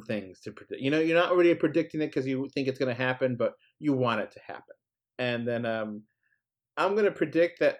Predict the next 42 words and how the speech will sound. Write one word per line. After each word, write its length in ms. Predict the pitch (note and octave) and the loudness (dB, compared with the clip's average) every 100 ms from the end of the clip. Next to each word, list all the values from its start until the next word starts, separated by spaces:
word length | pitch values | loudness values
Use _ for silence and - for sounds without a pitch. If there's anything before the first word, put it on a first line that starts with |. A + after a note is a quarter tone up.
| B2 | -4
Disney 600 | D3+ E3 F#3 F3+ F3 E3 - | -2 -2 -4 -8 -8 -6 0
buys 420 | C#3+ F3 F3 D3 | 2 4 2 -2
the 120 | C#3 | -4
entirety 600 | B2+ - E3+ F#3+ F3+ D#3+ | -6 -6 -2 2 2 2
of 100 | C3+ | -2
Sony 500 | - - B2+ C3 B2+ | -6 -4 -2 -2 -2
altogether. 480 | G#2+ G#2+ - - - _ _ - | -4 -4 -6 -14 -14 _ _ -10
So 460 | B2+ A2+ G#2+ - _ C#3+ | -2 0 0 -4 _ 0
no 140 | F#3+ | 2
more 160 | F#3+ F3 | 4 4
Sony 280 | E3+ D#3+ | 4 2
movie 220 | D3 C#3+ C3+ | 2 0 0
pictures. 560 | C3 B2 B2 A2 G#2+ _ _ _ - | -2 -4 -4 -4 -8 _ _ _ -2
It'll 120 | C3 | 2
be 140 | B2+ | 4
all 180 | C3 D3+ | 4 4
under 180 | D#3 D3 | 2 0
Disney, 500 | B2+ A#2 - A#2 A#2+ | -2 -4 -2 -4 -4
and 80 | A2+ | -4
that 140 | A#2+ A2 | -2 0
way 140 | A2 | -2
Spider-Man 520 | - C#3 E3 F3 D#3+ | 2 2 4 2 0
goes 220 | D3 D#3+ | 0 0
back 220 | D3+ C#3+ D3+ | 4 2 0
to 60 | |
being 280 | C3+ C#3+ C#3 | -4 -4 0
Disney. 520 | C3 A#2+ B2 A#2+ A#2+ _ _ _ _ | 0 0 -2 -4 -6 _ _ _ _
Uh, 380 | A2+ A2 A2 G#2+ | -8 -6 -4 -4
Mar-, 340 | G#2+ A2+ A#2 - _ - | -2 0 0 -4 _ -6
the 240 | A#2+ A2 | -2 2
Men 160 | B2 B2 | 4 4
in 100 | A2 | 4
Black 300 | C3 D3+ E3 | 4 4 4
movies 300 | E3 D3+ C#3 | 2 2 2
go 160 | D3+ | 2
back 320 | C#3 C#3+ C#3 | 4 4 2
to 60 | C#3+ | -2
being, 440 | C#3 C#3 C#3 C#3 - B2+ | -2 0 -2 -4 -6 -6
to, 380 | A#2+ A2+ C3 | -2 0 0
you 60 | C3 | 4
know, 260 | B2+ A#2+ A#2+ | 4 4 2
and 280 | A2+ A2+ | 0 -4